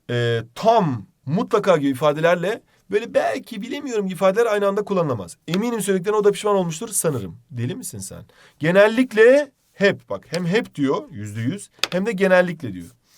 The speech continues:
Elbette onunla birlikte gitmiş olabilirler. Bu ülkede hemen hemen, bak hemen hemen tam. Arkadaşlar mutlaka bu olaya üzülmüş olmalı. Bir çelişki var yani. Deyimlerin yanlış anlamda kullanılması da deyimlere dikkat edeceğiz. Mırın kırın etmek,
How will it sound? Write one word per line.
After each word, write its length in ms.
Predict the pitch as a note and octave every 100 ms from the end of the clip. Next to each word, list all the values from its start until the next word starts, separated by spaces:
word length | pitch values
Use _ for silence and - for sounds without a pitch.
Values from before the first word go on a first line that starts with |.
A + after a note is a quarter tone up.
| - _ -
Elbette 360 | F#3+ A#3+ B3+
onunla 180 | A#3 A#3
birlikte 220 | A3 G#3
gitmiş 300 | A3 G#3+ B3+
olabilirler. 680 | - G3+ G3 F#3+ F3 C#3 C#3 _ _ _
Bu 180 | D3 A3+
ülkede 340 | A3 A#3+ A3+ G3
hemen 260 | G#3 A3+
hemen, 420 | A3 A3 B3 B3+ _ _ _ _ _ B2+
bak 180 | A#2
hemen 200 | E3 G3+
hemen 300 | A#3 A#3 B3+
tam. 400 | - F#3 C3 F#2+ - _ _ _ _ D3+
Arkadaşlar 380 | F3+ A#3 A3+
mutlaka 360 | A3+ A3 A3+ A3
bu 40 |
olaya 260 | A3 G#3+ A3
üzülmüş 360 | G3+ G#3+ B3+ A#3+
olmalı. 500 | F#3+ E3 B2+ G2+ -
Bir 220 | A#3 -
çelişki 440 | - E3+ D#3 F3
var 140 | A#2+ F#2+
yani. 460 | F2 E2 - - - - -
Deyimlerin 360 | C3+ G3+ A#3 C4+
yanlış 260 | C#4+ B3+ A3
anlamda 280 | G#3+ F#3+
kullanılması 480 | F3+ F#3 F3+ F3 C4
da 40 | C4
deyimlere 300 | G#3+ F3+ C#3
dikkat 180 | B2
edeceğiz. 280 | G2+ F#2 F#2
Mırın 300 | C3 F3 F#3+
kırın 220 | F#3 F3
etmek, 460 | D3+ A#2+ G#2+ A2